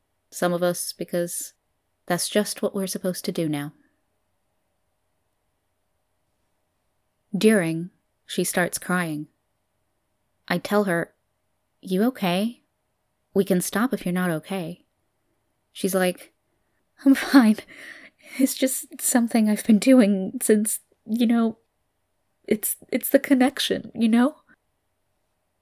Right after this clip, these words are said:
It's not my first time with someone who busts out crying, but that's not really what I expected from her. Over the roast protein mash later, she's like,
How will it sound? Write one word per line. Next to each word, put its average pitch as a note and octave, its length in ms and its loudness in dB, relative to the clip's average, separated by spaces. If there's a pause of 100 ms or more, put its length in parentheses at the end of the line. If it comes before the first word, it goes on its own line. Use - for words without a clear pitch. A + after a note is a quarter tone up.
It's A3+ 160 -4
not C4 180 2
my A3 120 2
first - 360 -2
time E3 260 -4
with E3+ 120 -6
someone E3 320 -4
who F3 120 -6
busts E3 340 -6
out D#3 160 -6
crying, D#3+ 540 -4 (800)
but G3 140 -6
that's - 480 -4
not G3+ 360 -2
really A3 320 0
what G3 140 0
I F3+ 60 0
expected - 600 -6
from D#3+ 200 -10
her. D3+ 340 -10 (2250)
Over G3 160 4
the G3 120 2
roast G3+ 300 2
protein G#3 400 0
mash E3+ 320 -4
later, F3 400 -2
she's F3 240 -4
like, E3+ 420 -4